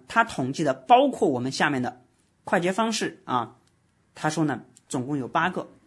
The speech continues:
那么，嗯，我手机里面安装的软件肯定不仅仅只有八个，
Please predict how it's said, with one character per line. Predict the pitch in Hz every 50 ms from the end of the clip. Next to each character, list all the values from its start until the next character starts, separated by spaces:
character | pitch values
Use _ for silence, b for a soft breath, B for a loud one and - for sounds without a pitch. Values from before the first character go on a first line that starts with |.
| _ _ _ - b b b b b b b b
那 | - 302 330
么， | 339 311 269 233 202 185 175 165 156 160 - - _ _ _ _ _ _ _ _ _ _ _ _ _ _ _ _ _ _ _ _
嗯， | - - 196 196 196 190 180 180 170 - - - _ _ _ _ _ _ _ _ _ - 339
我 | - 196 277
手 | 277 - 165 156
机 | 156 269
里 | 294 247
面 | 180 165
安 | - - 233
装 | 254 269 269
的 | 254
软 | 214 156 131 123
件 | 127 - 247 - - - _ _ -
肯 | - 143
定 | 143 151
不 | 160 165 208
仅 | - - 190
仅 | 214 165 127
只 | - 156
有 | 160 135
八 | - 165 165 180
个， | 196 190 170 - -